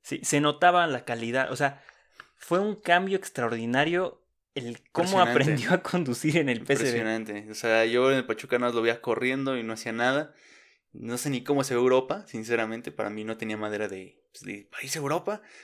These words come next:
Speaker 2: Se va y en el P S V no sé qué le hacen. Me lo cambian.
Speaker 1: <laughs> Sí.
Speaker 2: Se
Speaker 1: Es
Speaker 2: hace
Speaker 1: el
Speaker 2: un
Speaker 1: Chucky.
Speaker 2: dios. Se hace un dios.
Speaker 1: Sí, juega muy bien. La verdad, mejoró bastante en el, en el P S V. Es lo que decimos. A veces el mexicano se tiene que ir a terminar de formar a Europa
Speaker 2: Claro.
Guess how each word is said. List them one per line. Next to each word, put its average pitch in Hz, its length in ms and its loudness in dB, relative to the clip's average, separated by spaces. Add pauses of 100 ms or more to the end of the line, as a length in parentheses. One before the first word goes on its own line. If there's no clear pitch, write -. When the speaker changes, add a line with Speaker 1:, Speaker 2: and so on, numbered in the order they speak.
Speaker 2:
Se - 180 0
va 156 340 4
y 131 160 0
en 110 140 -4
el 104 80 -12
P - 80 -8
S 139 120 -10
V 185 180 -4
no 160 120 -8
sé - 140 -8
qué 196 160 -2
le 202 80 2
hacen. 214 400 -6
Me 123 140 -4
lo 127 160 2
cambian. 165 560 -4
Speaker 1:
<laughs> 156 340 0
Sí. 139 340 0 (120)
Speaker 2:
Se - 240 0
Speaker 1:
Es - 100 6
Speaker 2:
hace 180 40 8
Speaker 1:
el - 40 6
Speaker 2:
un 160 60 0
Speaker 1:
Chucky. 165 140 4
Speaker 2:
dios. 139 260 2
Se - 100 -4
hace 170 120 -6
un 202 80 -6
dios. 220 320 -4 (120)
Speaker 1:
Sí, 156 380 4
juega 139 180 4
muy 156 160 0
bien. 151 260 4 (340)
La 120 120 8
verdad, 127 360 10
mejoró 131 340 4
bastante 131 420 2
en 117 60 -4
el, 113 240 -10
en 117 260 -8
el 113 100 -10
P - 100 -6
S 147 100 -4
V. 175 40 0
Es 185 60 -6
lo 214 80 2
que 214 80 2
decimos. 151 400 0
A 147 60 2
veces 185 260 -2
el 156 120 0
mexicano 127 460 -4
se 147 120 -12
tiene 156 240 -6
que 131 100 -8
ir 143 160 0
a 151 100 2
terminar 123 380 0
de 175 100 0
formar 156 340 -2
a - 20 0
Europa 143 380 -2
Speaker 2:
Claro. - 180 -20